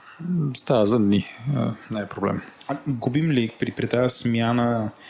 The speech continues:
Speaker 2: каква, има ли някаква такса, тоест, а, губим ли някаква част от активите, които ни ги управлява едно дружество, или просто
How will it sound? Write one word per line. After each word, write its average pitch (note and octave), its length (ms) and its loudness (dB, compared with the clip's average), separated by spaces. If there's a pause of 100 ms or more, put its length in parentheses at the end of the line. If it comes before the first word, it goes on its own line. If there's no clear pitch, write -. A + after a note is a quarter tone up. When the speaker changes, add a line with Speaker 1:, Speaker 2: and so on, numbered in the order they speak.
(220)
Speaker 2:
каква, - 220 -8
има A#2 120 2
ли B2 60 2
някаква C#3+ 260 0 (160)
такса, A#2+ 460 0
тоест, - 640 0
а, A2+ 40 2 (680)
губим A#2 340 0
ли B2+ 100 2
някаква B2 220 0
част A#2 520 -2
от - 240 -8 (360)
активите, A2 520 -4
които G#2+ 220 -4
ни G#2+ 60 0
ги G#2 100 0
управлява G#2 580 0
едно G2+ 200 0
дружество, G2+ 720 -2 (840)
или C3+ 160 2
просто B2+ 520 2